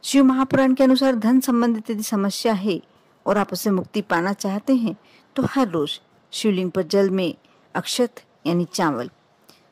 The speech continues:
चावल साबुत होना चाहिए। चावल कभी भी खंडित भोलेनाथ को नहीं समर्पित होते हैं, इस बात का विशेष ध्यान रखें। और सोमवार के दिन शिव जी पर आप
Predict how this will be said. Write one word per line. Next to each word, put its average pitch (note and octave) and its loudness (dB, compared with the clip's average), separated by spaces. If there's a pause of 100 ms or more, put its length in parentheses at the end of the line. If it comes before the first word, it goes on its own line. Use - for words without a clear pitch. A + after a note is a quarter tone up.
(180)
चावल A3 2
साबुत G3 0
होना D#3 0
चाहिए। D3+ -8 (160)
चावल G3 -2
कभी G#3 -2
भी A#3 -2
खंडित A3+ -2 (480)
भोलेनाथ G3 0
को - -10
नहीं G#3 2
समर्पित E3 -4
होते - -6
हैं, A#3 0
इस A3 -4
बात D#3+ -6
का F3 -4
विशेष E3+ -6
ध्यान E3 -4
रखें। F#3 -8 (500)
और B3+ 2
सोमवार B3 2
के E3 -4
दिन C3+ -8 (380)
शिव A3+ 2
जी F#3+ -4
पर G3 0
आप F#3 -4